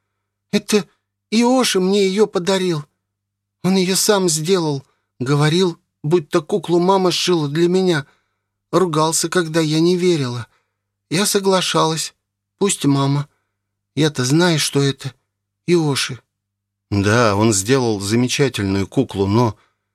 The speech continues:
что с ним случилось, с Иоши?" "Кукла!" В голосе Каори звенело отчаяние. Кажется, девочка досадовала на мою непонятливость. "Мне ее Иоши подарил!" "Да, я помню". "А я ее уронила!"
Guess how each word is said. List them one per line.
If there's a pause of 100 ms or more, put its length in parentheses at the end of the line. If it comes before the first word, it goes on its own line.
(180)
что
с
ним
случилось, (160)
с
Иоши?" (580)
"Кукла!" (240)
В
голосе
Каори
звенело
отчаяние.
Кажется,
девочка
досадовала
на
мою (180)
непонятливость. (140)
"Мне
ее
Иоши
подарил!" (200)
"Да,
я
помню". (420)
"А
я
ее (640)
уронила!"